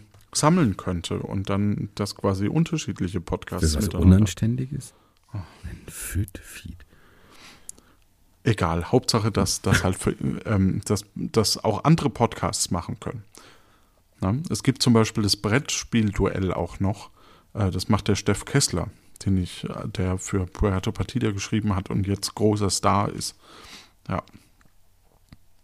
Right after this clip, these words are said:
Speaker 2: Cool.
Speaker 1: Ach so, und die Umfrage für, weil wir brauchen natürlich wieder hundert, äh, Personen, die uns Antworten liefern und damit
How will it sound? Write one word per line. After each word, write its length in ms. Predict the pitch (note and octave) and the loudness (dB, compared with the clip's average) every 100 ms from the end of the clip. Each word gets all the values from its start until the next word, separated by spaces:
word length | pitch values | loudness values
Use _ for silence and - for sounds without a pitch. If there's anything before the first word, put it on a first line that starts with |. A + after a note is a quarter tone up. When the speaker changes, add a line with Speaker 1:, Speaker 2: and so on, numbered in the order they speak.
| _ _ - - _ _ _ _ _ _ - | _ _ -20 -20 _ _ _ _ _ _ 6
Speaker 2:
Cool. 260 | C4 F2 - - - - - - | 8 6 2 -18 -20 -20 -20 0
Speaker 1:
Ach 120 | D#3 | 4
so, 220 | - E3 - - - | 8 6 4 -8 2
und 180 | D3 | 4
die 140 | D3+ D3+ | 6 4
Umfrage 800 | D#3+ A3 B3 - C#3 B2 A2+ A2 | 6 4 4 2 2 2 2 -2
für, 240 | - D3 B2 | 2 2 4
weil 180 | A#2+ B2+ | 2 6
wir 100 | C#3 | 4
brauchen 340 | - C3+ D3+ | 4 2 6
natürlich 400 | D#3 - D3 C3+ | 2 4 2 2
wieder 260 | D3 C3 A2+ | 2 2 4
hundert, 480 | E3 F3+ E3+ E3 - | 2 4 2 0 -6
äh, 320 | - C3 B2 | -2 0 0
Personen, 640 | - A#2+ - D3+ E3 D3+ | 0 0 4 4 4 2
die 200 | C#3+ C#3 | 2 0
uns 420 | C#3 - C3 B2+ - | 0 2 2 2 0
Antworten 560 | D#3 F3+ E3 C#3+ A2 | -2 2 2 2 2
liefern 560 | G#2 G2+ - A#2 D3+ - | 0 0 0 0 0 -4
und 320 | - B2+ A#2 | -4 -2 2
damit 400 | A#2+ C3+ C3+ - | 4 4 2 -4